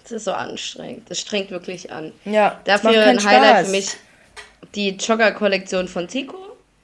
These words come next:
Speaker 1: Ich weiß nicht, ob das deren eigene ist. Gefällt mir gut, diese bunten Jogger, die sie da tragen. Ähm,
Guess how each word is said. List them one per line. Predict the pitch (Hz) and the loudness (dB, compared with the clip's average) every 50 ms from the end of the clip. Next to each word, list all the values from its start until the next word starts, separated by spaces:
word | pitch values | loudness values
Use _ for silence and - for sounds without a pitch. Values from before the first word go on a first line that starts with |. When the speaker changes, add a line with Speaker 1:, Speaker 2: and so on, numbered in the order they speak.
| _ _ _ _ _ | _ _ _ _ _
Speaker 1:
Ich | - - | -8 -6
weiß | 190 202 | -4 -2
nicht, | 208 202 | -2 -4
ob | 196 | -4
das | - 196 185 | -6 -10 -6
deren | - 185 185 185 175 | -2 -2 -2 -2 -2
eigene | 165 151 190 247 269 262 226 214 | -2 0 0 0 0 0 -2 -2
ist. | 208 - - | -4 -6 -10
Gefällt | 208 - - 190 185 185 | -12 -6 -6 -6 -6 -6
mir | 196 175 | -10 -10
gut, | - - 254 240 - | -8 -8 -10 -8 -8
diese | 220 196 202 | -6 -6 -6
bunten | 196 214 226 220 220 220 | -2 -2 -4 -2 -2 -6
Jogger, | 208 - - 220 247 254 233 | -8 -6 -6 -6 -6 -4 -6
die | 202 202 | -8 -6
sie | 196 202 196 | -8 -6 -4
da | 196 185 | -4 -6
tragen. | 190 - - 190 190 190 190 196 202 196 | -6 -8 -6 -6 -4 -4 -4 -4 -6 -8
Ähm, | 190 185 165 165 170 170 165 165 160 165 | -8 -6 -6 -6 -4 -6 -8 -8 -10 -14